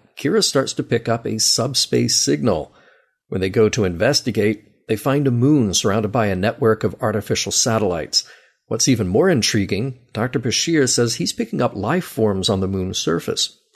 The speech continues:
probably humanoid. Approaching for a closer look,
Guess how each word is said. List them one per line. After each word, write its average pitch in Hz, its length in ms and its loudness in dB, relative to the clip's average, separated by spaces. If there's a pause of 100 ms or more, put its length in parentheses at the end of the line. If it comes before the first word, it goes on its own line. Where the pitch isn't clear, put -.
probably 147 480 0
humanoid. 117 640 -2 (840)
Approaching 117 440 0
for 98 200 0
a 92 40 -4
closer - 460 0
look, 147 340 2